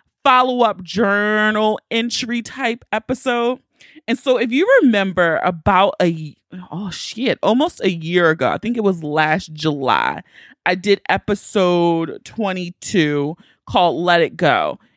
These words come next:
And it was a very emotional episode. Well, part of it was very emotional. And I kinda talked about how,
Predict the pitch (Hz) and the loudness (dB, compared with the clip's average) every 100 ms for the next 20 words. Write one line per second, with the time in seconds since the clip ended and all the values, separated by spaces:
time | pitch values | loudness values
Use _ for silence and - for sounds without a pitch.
0 | _ 196 190 180 175 170 175 185 180 180 | _ 0 0 0 -2 -2 -4 -2 -2 0
1 | 185 196 190 - 196 214 330 - 247 214 | 2 2 0 -4 -2 0 0 0 -4 -2
2 | 190 196 - 151 135 156 214 190 190 156 | -4 -4 -6 -6 -4 -4 0 2 2 -2
3 | 170 165 151 151 147 156 - 139 131 139 | -4 -2 -2 -2 -4 -8 -10 -10 -6 -6
4 | 156 _ _ _ 185 180 170 165 170 - | -8 _ _ _ 0 2 2 2 -2 -4
5 | 180 220 202 208 190 226 175 190 196 180 | -4 0 -2 0 -4 0 0 0 -2 0
6 | 156 147 - - 185 170 160 156 160 | 0 -2 -6 -2 0 2 2 0 -2